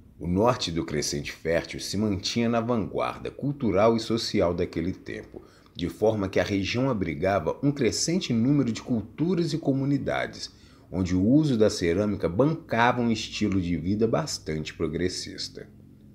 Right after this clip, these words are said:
Entre as populações dessas comunidades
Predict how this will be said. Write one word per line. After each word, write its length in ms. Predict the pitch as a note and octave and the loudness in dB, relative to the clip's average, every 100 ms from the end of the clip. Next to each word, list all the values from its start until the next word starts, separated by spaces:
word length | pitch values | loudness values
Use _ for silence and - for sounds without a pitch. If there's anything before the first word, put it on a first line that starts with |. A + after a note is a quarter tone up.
| - _ | -20 _
Entre 280 | C#3 E3+ D#3 | 0 2 2
as 100 | C3 | 2
populações 640 | G2 D#2 F2+ D2 - D#2+ C#2+ | 2 4 4 4 2 -2 -2
dessas 340 | C#2+ C2 B1 | -2 -2 -4
comunidades 800 | - C2 B1 A#1+ D#2+ D2+ - | -6 -8 -8 -2 0 0 -2